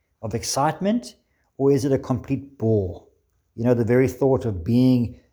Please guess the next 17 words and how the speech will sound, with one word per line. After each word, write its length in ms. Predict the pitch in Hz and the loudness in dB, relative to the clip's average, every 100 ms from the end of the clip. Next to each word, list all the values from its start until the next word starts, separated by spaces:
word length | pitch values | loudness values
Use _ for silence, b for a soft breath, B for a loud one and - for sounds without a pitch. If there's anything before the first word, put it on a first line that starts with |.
| _ | _
in 100 | 117 | -2
a 60 | 113 | 0
relationship 500 | 107 117 113 110 - | 2 0 -2 -10 -12
with 160 | 113 | -10
God 360 | - 113 113 110 | -2 2 2 2
or 80 | 92 | -2
being 240 | 85 113 | 0 2
in 80 | 113 | 2
community, 680 | 110 110 110 117 - 113 113 | 0 -2 0 0 -2 -4 -2
is 140 | 113 | -2
it 140 | 113 | -4
like, 200 | 107 104 - | -4 -6 -6
"Oh, 340 | 127 120 - - 110 | -2 -2 -4 -12 -12
just 320 | 113 131 - | -2 -2 -2
yawn, 440 | 107 117 123 117 | 2 4 4 2
yawn, 360 | 110 110 113 110 | 2 0 0 0
yawn"? 320 | 113 107 92 | 0 -2 -4